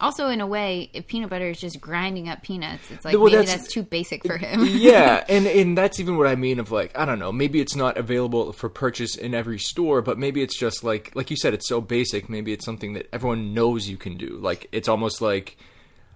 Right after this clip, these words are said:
Speaker 2: uh, I don't, I can't really think of a good analogy, but it's like, well, why would you even bother to, to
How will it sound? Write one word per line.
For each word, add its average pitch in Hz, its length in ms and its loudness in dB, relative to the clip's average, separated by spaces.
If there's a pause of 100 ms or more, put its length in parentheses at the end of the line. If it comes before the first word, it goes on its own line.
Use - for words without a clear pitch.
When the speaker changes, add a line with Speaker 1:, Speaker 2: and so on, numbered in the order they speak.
(200)
Speaker 2:
uh, 104 360 -2
I 139 160 -8
don't, 120 100 -8
I 113 60 -12
can't 117 180 -8
really 110 180 -2
think 110 200 -8
of 104 60 -12
a 110 40 -4
good 110 160 -6
analogy, 107 460 -4
but 101 160 -4
it's - 160 -8
like, - 180 -8 (260)
well, 127 200 2
why 135 240 -2
would 139 180 -2
you 127 80 -2
even 110 200 -6
bother 113 360 -2
to, 98 320 -8 (400)
to 98 340 -4